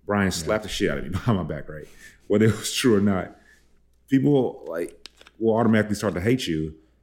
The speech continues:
Speaker 1: And that society is damaging, man. It's truly damaging to the,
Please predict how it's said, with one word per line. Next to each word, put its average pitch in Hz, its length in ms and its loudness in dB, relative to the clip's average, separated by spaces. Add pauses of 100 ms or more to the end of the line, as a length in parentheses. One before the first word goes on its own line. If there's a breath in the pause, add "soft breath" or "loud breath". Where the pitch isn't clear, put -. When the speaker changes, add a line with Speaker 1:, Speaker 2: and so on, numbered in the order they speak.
(160)
Speaker 1:
And 98 380 0 (120)
that 131 320 -2
society 98 920 0 (1400)
is 82 280 -4 (440)
damaging, 95 500 -2
man. 87 260 -10 (760)
It's 95 160 -6
truly 147 300 2
damaging 98 600 0 (220)
to 110 160 -2
the, 92 300 2